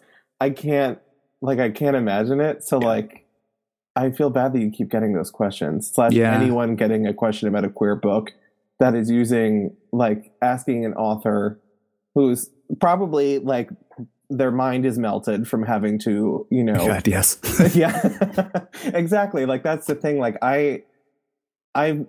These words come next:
Speaker 1: been, like, watching Adam Sass's, like, Twitter, and they're consistently talking about, like,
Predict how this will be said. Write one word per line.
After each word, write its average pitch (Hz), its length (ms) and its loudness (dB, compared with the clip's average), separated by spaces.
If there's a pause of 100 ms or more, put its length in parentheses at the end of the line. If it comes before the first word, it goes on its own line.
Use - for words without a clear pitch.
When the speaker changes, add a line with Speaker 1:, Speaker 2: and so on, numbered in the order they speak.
(180)
Speaker 1:
been, 143 260 0
like, 127 280 0
watching 123 480 0
Adam 113 340 -2
Sass's, 110 640 -2
like, 95 160 -2
Twitter, 113 380 0
and 107 340 -4 (100)
they're 113 220 2
consistently 110 560 -2
talking 104 300 0
about, 98 160 0
like, 101 160 -2